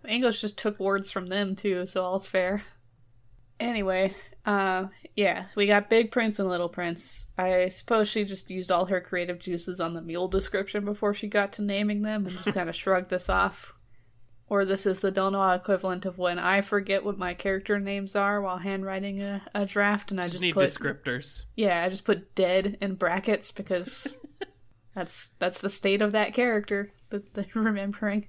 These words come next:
Speaker 1: I'll remember his name.
Speaker 2: Current status.
Speaker 1: Yep. Um, anyway, they loved the sister for the usual reason of s-,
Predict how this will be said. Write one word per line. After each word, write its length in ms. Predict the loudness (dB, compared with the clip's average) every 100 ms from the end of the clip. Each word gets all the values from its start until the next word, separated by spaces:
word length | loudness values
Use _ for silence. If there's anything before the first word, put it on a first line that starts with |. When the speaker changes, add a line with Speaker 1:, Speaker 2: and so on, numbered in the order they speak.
| -8 -6
Speaker 1:
I'll 200 | -4 0
remember 300 | 0 0 0
his 180 | -2
name. 360 | -4 -2 -2 -2 -4
Speaker 2:
Current 260 | -4 -2
status. 640 | -2 0 0 -2 -6 -10 -14 -20 -20 -20 -4
Speaker 1:
Yep. 260 | -2 -2 -8 -16 -14 -12 -14 -16 -16 -16 -2
Um, 440 | 2 2 0 -6 -12 -18 -20 -20 -20 _ 0
anyway, 340 | 2 6 4
they 180 | 4 2
loved 460 | 6 6 4 2 2
the 80 | 2
sister 420 | 4 2 2 0
for 140 | 0
the 100 | -4
usual 360 | -2 -2 0 -2
reason 320 | -2 -4 -6
of 120 | -8
s-, 120 | -10